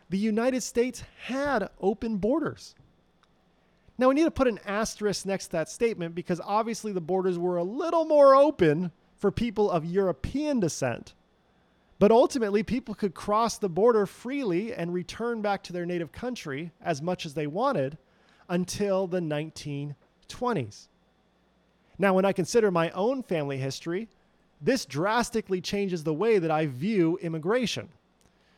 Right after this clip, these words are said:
Because I can trace my roots all the way back to a man named William Hadley, who was born in England sometime around seventeen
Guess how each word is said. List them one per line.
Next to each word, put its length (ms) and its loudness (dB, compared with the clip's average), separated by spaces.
Because 320 2
I 180 2
can 120 -4
trace 420 -2
my 140 -2
roots 360 -2
all 260 -2
the 40 2
way 140 2
back 300 0
to 140 -4
a 40 -2
man 260 -2
named 220 -4
William 520 0
Hadley, 420 -2
who 180 -6
was 160 -2
born 400 -2
in 120 -4
England 580 -4
sometime 580 -6
around 420 -2
seventeen 840 -4